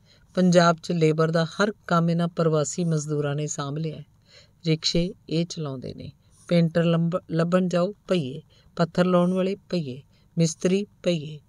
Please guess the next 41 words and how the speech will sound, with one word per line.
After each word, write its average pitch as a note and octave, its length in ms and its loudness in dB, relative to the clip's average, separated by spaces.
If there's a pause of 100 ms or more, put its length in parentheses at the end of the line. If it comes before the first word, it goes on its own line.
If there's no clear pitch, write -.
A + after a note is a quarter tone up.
(220)
ਸਾਡੀ D3+ 380 0
ਲੇਬਰ E3+ 360 -2
ਤਾਂ F3 120 -4
ਕਿਧਰੇ F3+ 320 -2
ਲੱਭਦੀ D#3 420 -6
ਹੀ A3 100 -6
ਨਹੀਂ। G3 140 -12 (500)
ਇਹਨਾਂ G#3 220 4
ਨੇ G#3 100 4
ਤਾਂ E3+ 100 2
ਪੰਜਾਬ C#3+ 460 0
ਨੂੰ D3+ 100 -2
ਹੀ D#3+ 100 0
ਕੈਨੇਡਾ E3 380 0
ਸਮਝਿਆ E3+ 420 -2
ਪਿਆ। F3+ 260 -10 (680)
ਪਿੰਡ A3+ 220 8
ਵਾਲਾ G3 300 8
ਸੰਧੂ G3+ 580 2
ਕੈਨੇਡਾ D#3+ 480 2
ਤੋਂ E3 180 -2
ਆਇਆ C#3 200 -2
ਦੱਸਦਾ C#3 420 -2
ਸੀ, F3 220 -4
ਆ E3+ 100 2
ਜਿਹੜੇ E3 280 0
ਹੁਣ D3+ 240 -6
ਆਪਣੇ D#3 260 -2
ਮੁੰਡੇ D3+ 300 0
ਉੱਥੇ D3+ 220 -2
ਪੜ੍ਹਨ D#3 340 0
ਜਾਂਦੇ D#3 300 -4
ਨੇ A3+ 120 -6
ਆਈਲੈਟਸ D#3+ 380 -4
ਕਰਕੇ, D#3 420 -8 (520)
ਇਹ F#3+ 60 -4
ਪੜ੍ਹਨ F#3 340 2
ਥੋੜ੍ਹਾ D3 240 0
ਹੀ F3+ 60 2
ਜਾਂਦੇ D#3 380 -4
ਆ, C#3 60 -12